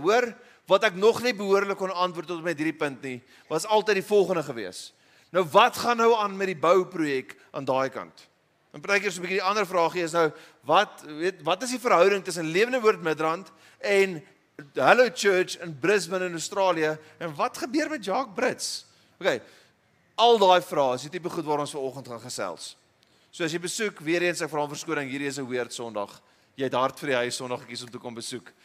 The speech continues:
Maar jy het nou, dalk is dit juist 'n goeie ding, dat jy sien sommer hoe lyk dit in die kombuis. Weet, ander, volgende keer kuier ons weer in die voorkamer. Ehm, so, ehm,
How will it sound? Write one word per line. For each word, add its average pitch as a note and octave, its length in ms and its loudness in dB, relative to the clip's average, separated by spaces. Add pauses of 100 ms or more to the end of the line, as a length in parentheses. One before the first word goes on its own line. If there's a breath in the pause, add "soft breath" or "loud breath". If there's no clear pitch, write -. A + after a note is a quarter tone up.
(200 soft breath)
Maar D3+ 280 2 (240)
jy D#3+ 200 6
het F#3 100 4
nou, F#3 260 2 (180)
dalk D#3 180 0
is F#3 160 -6
dit D3 40 -18
juist F3+ 420 0
'n D#3 60 -8
goeie G#3+ 320 -2
ding, C#3+ 280 -4 (260 soft breath)
dat D#3 120 -6
jy F3+ 60 0
sien G#3 260 0
sommer G#3 220 0
hoe E3+ 120 4
lyk E3+ 100 2
dit E3+ 100 -4
in F#3 140 -4
die - 20 -12
kombuis. E3 720 0 (380 soft breath)
Weet, E3 180 -10
ander, E3 340 -4
volgende G#3+ 320 0
keer F3 180 0
kuier D#3+ 240 4
ons D3+ 140 -6
weer D3+ 160 -2
in D3 60 -6
die C#3 160 -8
voorkamer. A2 600 -4 (320 loud breath)
Ehm, C#3+ 280 4 (160)
so, G#3 240 2 (720)
ehm, E3+ 320 6